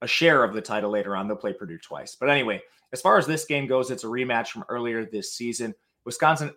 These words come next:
absolutely annihilated Nebraska on their court. Now they have to travel, so that's at least worth noting. But again, that's always going to be in the spread already, your home court stuff.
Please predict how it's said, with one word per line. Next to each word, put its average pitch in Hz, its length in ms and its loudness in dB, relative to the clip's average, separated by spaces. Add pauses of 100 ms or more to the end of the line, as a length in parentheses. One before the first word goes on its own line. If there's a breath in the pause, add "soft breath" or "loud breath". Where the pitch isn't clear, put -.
absolutely 127 580 0
annihilated 123 840 0
Nebraska 127 640 0
on 107 240 -2
their 143 220 2
court. 113 340 -4
Now 107 120 -4
they 104 140 0
have 104 140 -8
to 95 80 -18
travel, 107 560 -2 (380)
so - 140 -8
that's 123 220 4
at 123 100 0
least 110 200 -4
worth 107 200 -8
noting. 113 440 -4 (180)
But 110 100 -2
again, 110 260 2
that's 107 180 -2
always 107 280 0
going 110 220 -6
to 107 80 -12
be 98 380 -4 (680)
in 185 260 6
the 139 80 0
spread 117 380 0
already, 95 400 0
your 113 260 -8
home 98 220 -6
court 85 240 -8
stuff. - 380 -8